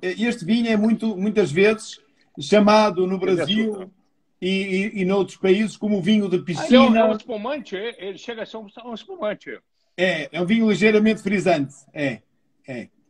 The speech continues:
Speaker 1: Tem uma, aqui tem uma ma-, maior presença de borbulha, realmente para lhe dar mais frescura. E este é um vinho que muitas vezes é associado a um consumo sem alimentos, ou seja, é um vinho que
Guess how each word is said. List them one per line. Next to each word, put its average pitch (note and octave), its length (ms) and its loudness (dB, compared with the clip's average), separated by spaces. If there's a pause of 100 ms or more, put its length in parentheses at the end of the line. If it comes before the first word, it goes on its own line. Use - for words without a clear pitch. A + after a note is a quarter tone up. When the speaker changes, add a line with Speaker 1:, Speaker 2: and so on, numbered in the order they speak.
(720)
Speaker 1:
Tem F#3+ 140 2
uma, G3 100 4
aqui G#3+ 160 2
tem G#3+ 160 4
uma G#3 180 6
ma-, G3 240 0
maior G#3 320 4
presença G3+ 480 -4
de F3+ 80 -8
borbulha, A3 640 -2 (280)
realmente G3 500 -2
para G#3+ 180 -2
lhe G3+ 80 -2
dar G#3 220 2
mais G3+ 240 -4
frescura. C#3+ 480 -4 (300)
E F#3 80 -4
este B3+ 180 0
é B3+ 40 2
um A#3+ 60 0
vinho A#3+ 300 0
que G3 60 -6
muitas A3 320 0
vezes A3 440 -2
é G3+ 120 -2
associado G3+ 520 0
a G#3+ 40 0
um G3+ 40 -4
consumo A3 720 -2
sem A3 360 2
alimentos, G3 640 -2
ou D3 120 -8
seja, G#3 480 2 (280)
é F3 100 2
um F#3 60 4
vinho A3 280 2
que A3+ 400 0